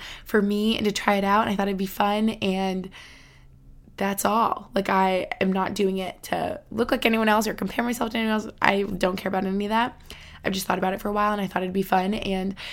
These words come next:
this probably sounds so dumb, but very simply, I'm like, I love my lip products. Like, I love my lip liners and my lipstick and my lip gloss and all that. And I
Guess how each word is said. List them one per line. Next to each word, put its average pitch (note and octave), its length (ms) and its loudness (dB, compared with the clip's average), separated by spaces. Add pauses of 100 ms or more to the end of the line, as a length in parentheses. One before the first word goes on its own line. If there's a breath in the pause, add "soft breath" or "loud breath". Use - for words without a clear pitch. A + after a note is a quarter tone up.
(200 loud breath)
this G#3+ 120 2
probably - 220 0
sounds A3 280 -2
so G3 160 0
dumb, F#3 300 -2
but G3 320 0
very G#3 340 6
simply, A#3 680 2 (320 loud breath)
I'm G3+ 160 8
like, G3+ 240 0
I G3 320 2
love F3+ 240 -2
my F#3 120 2
lip F3+ 200 -4
products. - 380 -4
Like, G3 120 2
I F#3 200 4
love F3+ 260 0
my F3+ 120 -2
lip G#3 200 -4
liners A3+ 320 0
and - 80 -6
my F3+ 80 -6
lipstick G#3 600 -2
and G3 120 0
my F3+ 160 -4
lip A3+ 180 -2
gloss G#3+ 300 2
and G#3 100 -2
all F#3+ 180 4
that. G#3+ 400 2 (340 loud breath)
And G3+ 120 6
I G3+ 200 2